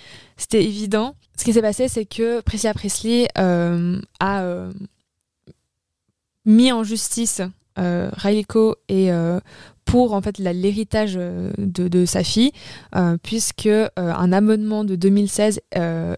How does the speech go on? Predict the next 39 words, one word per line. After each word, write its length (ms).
évinçait 520
Priscilla 600
et 80
l'ancien 360
directeur 340
commer-, 340
commercial, 540
euh, 140
Barry 320
Siegel 480
des 140
co-administrateurs, 880
euh, 140
du 160
trust 340
en 60
fait, 180
donc 240
de 80
l'héritage, 580
euh, 200
de 120
sa 180
fille, 400
et 160
nommait 580
Keough 420
et 100
son 160
frère 360
qui 140
est 40
aujourd'hui 320
décédé 500
comme 220
les, 320
les 140
co-administrateurs 1040
de, 320